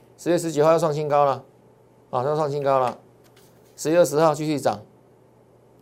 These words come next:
美琪玛，哦，一二九点五收盘，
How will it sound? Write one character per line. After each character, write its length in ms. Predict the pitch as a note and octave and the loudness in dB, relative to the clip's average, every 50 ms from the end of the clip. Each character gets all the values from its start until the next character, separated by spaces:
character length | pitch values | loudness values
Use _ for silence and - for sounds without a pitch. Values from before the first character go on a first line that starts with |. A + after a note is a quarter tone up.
| _ _ _ _ _ _ - | _ _ _ _ _ _ -16
美 100 | - A#2 | -14 -10
琪 140 | A2+ C3 | -8 -6
玛， 220 | C#3+ C#3+ B2 G2+ - - _ _ _ _ _ _ _ _ _ _ _ _ _ _ _ - | -4 -4 -6 -6 -8 -14 _ _ _ _ _ _ _ _ _ _ _ _ _ _ _ -6
哦， 220 | B2+ A#2+ A2 - - | -4 -4 -4 -6 -6
一 140 | - E3 E3+ | -2 0 0
二 60 | D#3+ | 2
九 120 | C3 C3 | 2 0
点 160 | C3 C3 C#3+ | 0 0 0
五 40 | C#3 | 0
收 180 | B2 C3+ C#3+ C3+ | 2 0 0 0
盘， 160 | B2 A2 F#2 | 0 -4 -10